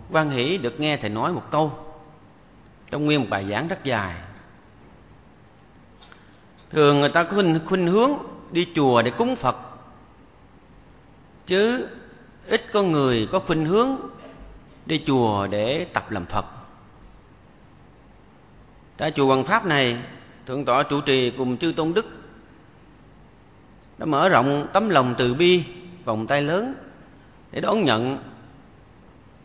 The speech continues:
các hàng Phật tử tại gia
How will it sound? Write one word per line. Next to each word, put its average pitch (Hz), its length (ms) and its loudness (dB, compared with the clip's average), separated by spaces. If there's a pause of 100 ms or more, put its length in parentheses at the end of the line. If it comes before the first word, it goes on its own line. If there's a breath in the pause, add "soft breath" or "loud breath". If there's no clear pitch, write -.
(1000)
các - 200 -4
hàng 123 240 2
Phật 127 180 0
tử 156 420 2
tại 123 220 2
gia 165 340 0